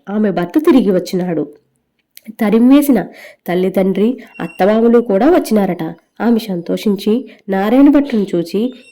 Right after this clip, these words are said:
"ఏమండి మహానుభావా, మీరు ఏ దైవానువో చెప్పండి, మిమ్మల్ని మేము పూజ చేసుకుంటాము" అని అడిగెను. అందుకు నారాయణ భట్టు, ఇదంతా రామదేవుని వ్రతకథ మహత్యము.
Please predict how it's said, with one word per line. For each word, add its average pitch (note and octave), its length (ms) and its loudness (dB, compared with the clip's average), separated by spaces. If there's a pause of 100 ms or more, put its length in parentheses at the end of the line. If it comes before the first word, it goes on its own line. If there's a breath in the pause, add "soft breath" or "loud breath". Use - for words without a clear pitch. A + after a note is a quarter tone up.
"ఏమండి F#3 440 0
మహానుభావా, G3 760 -4 (240 loud breath)
మీరు B3+ 220 2
ఏ G#3 140 0
దైవానువో B3 520 2
చెప్పండి, G3+ 580 -4 (220 loud breath)
మిమ్మల్ని C4 340 4
మేము C4 220 4
పూజ G3+ 260 -4 (140)
చేసుకుంటాము" F#3 720 -4
అని D4+ 160 4
అడిగెను. E3+ 380 -2 (340)
అందుకు G#3+ 400 -4 (400 soft breath)
నారాయణ F#3+ 400 0
భట్టు, C4+ 420 0 (260)
ఇదంతా F3+ 380 -4 (260)
రామదేవుని G#3 500 -2
వ్రతకథ G3+ 460 -2
మహత్యము. F#3+ 600 -4